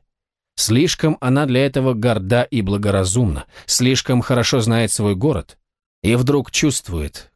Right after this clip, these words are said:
капитан видит то и другое с такой ясностью, словно читает эти мысли, проносящиеся у нее в голове. И, как ни странно, от этого она успокаивается.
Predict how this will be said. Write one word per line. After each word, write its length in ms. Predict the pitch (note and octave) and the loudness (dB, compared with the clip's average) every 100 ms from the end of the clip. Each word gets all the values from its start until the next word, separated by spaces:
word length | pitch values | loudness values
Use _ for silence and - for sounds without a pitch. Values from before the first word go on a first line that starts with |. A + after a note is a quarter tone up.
| - | -4
капитан 640 | A#2+ A#2+ G#2+ D3 C#3 G2+ - _ _ | 0 0 2 2 2 -2 -8 _ _
видит 500 | F#2+ G2+ C#3 D3 C3+ - | -2 0 2 0 -2 0
то 200 | D3+ D#3 | 2 2
и 60 | |
другое 520 | D3 C3 A2+ C3+ C#3+ A2+ | 0 -2 0 2 2 0
с 120 | - | -4
такой 340 | G2 - A#2+ | -4 0 0
ясностью, 720 | G2+ B2+ - F2 D#2 - D2+ - | 2 0 0 -4 -4 -6 -8 -4
словно 360 | - B2 D3 | -2 0 0
читает 440 | C3 A#2 C3+ B2+ G2+ | 0 0 0 0 -2
эти 180 | - | -2
мысли, 420 | F2 F2 - D2 - - | -2 -2 -2 -6 -12 -4
проносящиеся 960 | A2 G#2 G2+ - A2+ - G#2+ F#2+ - F#2 | 0 0 0 0 0 0 0 -2 0 0
у 40 | |
нее 240 | F2 F2+ F2 | 0 0 0
в 80 | F2 | 0
голове. 420 | F2+ F2+ F2 - _ _ _ | 0 0 -2 -6 _ _ _
И, 80 | G2 | -2
как 240 | D#3 D#3+ | 0 2
ни 100 | D#3+ | 0
странно, 540 | D#3 - C#3+ D#3+ D#3+ D#3 | 0 0 0 2 0 0
от 100 | C3 | 0
этого 300 | C3 C3+ A2 | -2 0 0
она 160 | G2+ | 0
успокаивается. 1040 | A2 - G2 - G2 E2 D2 C#2 - - | -2 -2 -4 -2 -2 0 -4 -6 -8 -8